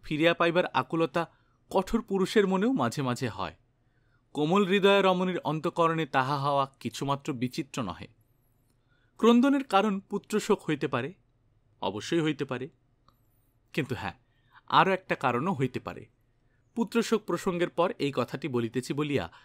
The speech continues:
আপনারা আমাকে ক্ষমা করিবেন, কিন্তু সুলেখার ক্রন্দনের এই তুচ্ছ সম্ভাবনাটা আমি উপেক্ষা করিতে পারিলাম না। বিগত কয়েক দিবস হইতে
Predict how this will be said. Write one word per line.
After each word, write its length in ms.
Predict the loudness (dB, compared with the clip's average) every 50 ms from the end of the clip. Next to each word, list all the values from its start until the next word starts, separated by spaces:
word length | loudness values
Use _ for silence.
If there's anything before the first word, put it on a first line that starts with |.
| -20 -6 -2
আপনারা 360 | -2 -2 0 -2 -2 -2 -2
আমাকে 220 | -2 -4 -6 -10
ক্ষমা 280 | -10 -8 -6 -6 -6 -6
করিবেন, 440 | -6 -8 -10 -10 -10 -12 -14 -16 -18 _ _ _ _ _ _ _ _ _ _ _ _ _ _ _
কিন্তু 220 | 2 2 2 2 0
সুলেখার 460 | 0 0 2 2 2 2 2 0 -2
ক্রন্দনের 480 | 0 0 0 0 0 0 0 -2 -2 -4
এই 160 | -6 -8 -8
তুচ্ছ 360 | -8 -8 -8 -8 -6 -4 -4
সম্ভাবনাটা 800 | -4 -2 -4 -4 -4 -4 -4 -4 -4 -4 -4 -4 -4 -4 -4 -6 _ _ _ _ _ _ -20 -10 _
আমি 220 | -2 -2 0 0 -2
উপেক্ষা 360 | -4 -4 -4 -4 -4 -4 -4
করিতে 320 | -2 -2 -4 -4 -4 -6
পারিলাম 400 | -4 -4 -4 -4 -6 -8 -10 -12
না। 220 | -14 -18 -20 -20 _ _ _ _ _ _ _ _ _ _ _ _ _ _ _ _ _ -6
বিগত 380 | -2 0 2 4 4 4 4 0 0 0
কয়েক 300 | 0 2 2 0 0 -2
দিবস 320 | -2 -2 -2 -2 -2 -4
হইতে 240 | -4 -4 -4 -6